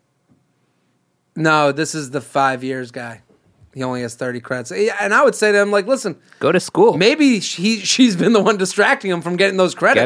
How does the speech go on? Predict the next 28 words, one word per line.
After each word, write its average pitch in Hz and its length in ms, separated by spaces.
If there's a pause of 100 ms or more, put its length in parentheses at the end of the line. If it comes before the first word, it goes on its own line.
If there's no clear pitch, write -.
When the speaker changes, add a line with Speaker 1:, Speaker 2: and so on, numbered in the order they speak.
Speaker 2:
Get 165 60
those 156 140
credits. - 480
Get 110 180
it. 151 60
Speaker 1:
You 160 60
know? 208 420 (500)
Get 214 140
a 233 60
fucking 196 320
Speaker 2:
Get 120 160
a 117 220
degree. 113 560
You 135 140
get 127 220
some 147 140
more 139 120
girls. - 640
Speaker 1:
J 147 220
train 135 260
podcast 127 540
at 127 80
gmail 127 220
dot 123 160
com. 123 280
J 131 220
train 117 500 (120)
podcast 143 920